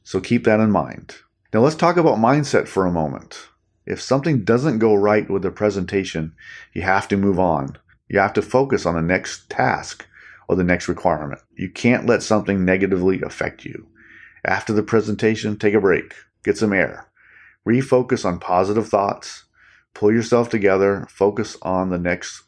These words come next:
task at hand. Additionally, when something goes wrong or not as planned, keep your composure. You are being watched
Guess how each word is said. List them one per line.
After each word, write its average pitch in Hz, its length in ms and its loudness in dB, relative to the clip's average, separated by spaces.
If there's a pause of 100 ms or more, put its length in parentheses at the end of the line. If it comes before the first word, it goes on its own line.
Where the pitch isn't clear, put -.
task - 480 -10
at - 120 -12
hand. - 460 -12 (460)
Additionally, 90 640 -2 (460)
when 92 120 -6
something 120 380 0
goes 107 240 2
wrong 104 420 2
or 85 60 -6
not 90 260 2
as 104 140 0
planned, 87 540 0 (520)
keep - 380 -2
your 101 200 4
composure. 90 800 -2 (200)
You 95 140 0
are 90 120 2
being 90 320 0
watched 98 500 0